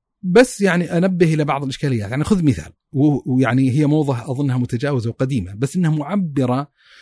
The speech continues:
عن روح الإشكال الموجودة في كثير من التطبيقات والتمرينات المتعلقة بتنمية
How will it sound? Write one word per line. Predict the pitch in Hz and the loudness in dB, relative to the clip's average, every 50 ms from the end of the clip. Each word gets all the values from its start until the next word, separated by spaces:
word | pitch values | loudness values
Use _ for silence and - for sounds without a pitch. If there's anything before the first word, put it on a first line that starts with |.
| - - - | -20 -12 -4
عن | 123 151 | -4 -2
روح | 151 175 226 202 - | 0 0 0 0 -2
الإشكال | 180 143 196 - - - 170 | -4 -8 -8 -8 -8 -8 -8
الموجودة | 175 175 156 151 151 151 156 180 156 135 | -6 -6 -4 -4 -4 -4 -4 -4 -4 -4
في | 123 131 | -6 -4
كثير | - 143 127 - 190 202 185 156 | -6 -6 -4 -2 -2 0 0 0
من | 147 165 180 | 0 -2 -2
التطبيقات | 180 - - - - 147 156 - - 175 175 170 - - 147 | -4 -6 -8 -10 -6 -8 -8 -6 -4 -4 -4 -4 -4 -6 -10
والتمرينات | 151 - - 151 147 143 147 156 160 165 170 170 165 - | -10 -6 -4 -4 -4 -2 -2 -4 -4 -4 -6 -8 -6 -4
المتعلقة | 139 143 135 123 151 135 170 160 - - 127 | -4 -4 -2 -2 -4 -4 -4 -6 -4 -4 -4
بتنمية | 113 123 - 156 139 147 151 147 | -4 -4 -2 -2 0 0 0 -2